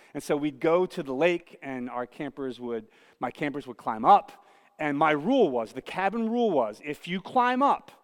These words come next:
you cannot climb down. You had to jump off. So if you had the guts to go up the ladder, then you better have the guts to jump off the tower. And so very oftentimes, probably half of my campers,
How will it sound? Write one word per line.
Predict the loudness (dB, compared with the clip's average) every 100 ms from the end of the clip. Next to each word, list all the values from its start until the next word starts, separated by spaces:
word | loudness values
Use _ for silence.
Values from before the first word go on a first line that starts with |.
| _ _ _ _ _ _ _ _
you | -6 -6
cannot | -2 2 2 0
climb | -4 2 2 4
down. | 6 6 4 -2 -16 _ _ _ _ _ _
You | -10
had | -8 0 2 2 0
to | -12 -18
jump | -12 0 2 2 -6 -20 _ _ _
off. | 4 4 2 -4
So | -4
if | -2
you | -2
had | 2 2 2
the | -2
guts | 6 8 8 4 -2 -12 -12 -14 -20 -8
to | -2
go | 4 4
up | 6 4
the | 2
ladder, | 4 6 6 2 -2 -4 -10 _ -4
then | -2
you | -2
better | 4 4 6
have | 4 2
the | 0
guts | 0 2 2 -4
to | -2 -2
jump | -2 0 0 0 -4
off | 2 2 0 -16 _ _ -14
the |
tower. | -12 -2 4 4 2 -4 _ _ -20 _
And | -6
so | 2 2
very | 4 6 6
oftentimes, | 8 6 4 0 2 2 0 -4 2
probably | 4 6 2 -6
half | -2 -4 -4
of | -2
my | -2
campers, | -2 -4 -4 -4 -6